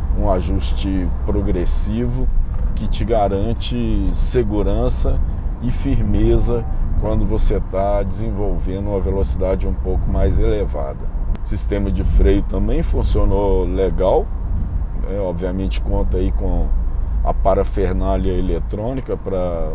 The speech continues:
manter o carro na mão. Então é isso aí, Peugeot dois mil e oito, modelo dois mil e vinte e três, com motor um ponto seis turbo T H P, que não é dos mais modernos, mas ainda tem os seus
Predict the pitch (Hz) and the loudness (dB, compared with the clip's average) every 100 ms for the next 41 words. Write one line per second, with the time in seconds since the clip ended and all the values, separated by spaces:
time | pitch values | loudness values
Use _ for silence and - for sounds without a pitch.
0 | 80 98 85 95 87 85 - 85 85 87 | -4 -4 -4 -4 -6 -6 -4 -4 -4 -4
1 | 82 - - - - - 98 98 92 131 | -6 -6 -6 -6 -6 -4 -2 -2 -2 -2
2 | 190 - - 220 247 262 - 247 135 101 | -4 -6 -2 0 0 -2 -2 0 2 0
3 | - - - - 170 156 98 139 196 233 | -10 -20 -20 -2 2 2 2 2 2 2
4 | - _ 120 151 110 123 131 113 113 127 | -8 _ 0 0 0 0 0 2 2 2
5 | 131 156 160 - - _ - - 123 127 | 2 -4 -6 -8 -20 _ -20 -4 0 2
6 | 113 113 110 107 110 92 110 110 131 147 | 2 0 -2 -4 -6 -6 -8 -6 -8 -10
7 | - 185 214 254 - - _ _ _ - | -8 0 0 0 -8 -20 _ _ _ -2
8 | 180 113 - _ _ _ 117 160 - 214 | 0 0 -4 _ _ _ -2 -2 0 -2
9 | 262 262 226 220 - - 190 190 - - | 0 -2 -2 -2 -2 -6 -6 -6 -12 -6
10 | 139 131 120 123 151 - _ _ _ _ | -2 -2 -4 -6 -8 -10 _ _ _ _
11 | 156 139 120 107 - 131 196 - _ _ | -2 2 0 -2 -2 -4 -4 -10 _ _
12 | 240 208 156 135 131 123 110 104 107 95 | -8 -4 0 0 0 -4 -6 -4 -4 -4
13 | 104 104 90 98 90 90 - _ _ _ | -4 -6 -2 -4 -4 -10 -16 _ _ _
14 | 180 226 208 139 147 131 120 - 127 117 | -4 -2 -2 -2 -4 -4 -6 -6 -6 -6
15 | 107 - 110 101 90 - - | -8 -8 -6 -6 -8 -14 -18